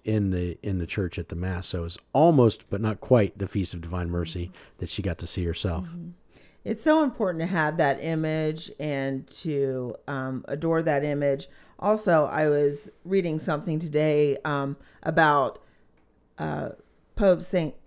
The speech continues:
Speaker 2: John Paul the Second, and what makes him so important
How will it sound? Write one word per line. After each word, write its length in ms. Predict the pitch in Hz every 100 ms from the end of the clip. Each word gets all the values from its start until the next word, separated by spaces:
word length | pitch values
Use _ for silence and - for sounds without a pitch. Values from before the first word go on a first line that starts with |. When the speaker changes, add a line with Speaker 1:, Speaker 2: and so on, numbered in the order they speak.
| - - - - _ -
Speaker 2:
John 260 | 165 151 160
Paul 200 | 151 139
the 100 | 135
Second, 600 | - 180 180 131 127 - - -
and 160 | - 202
what 140 | 180
makes 300 | 185 170 170
him 220 | 214 180
so 280 | 170 185 156
important 720 | 147 151 - 302 147 151 147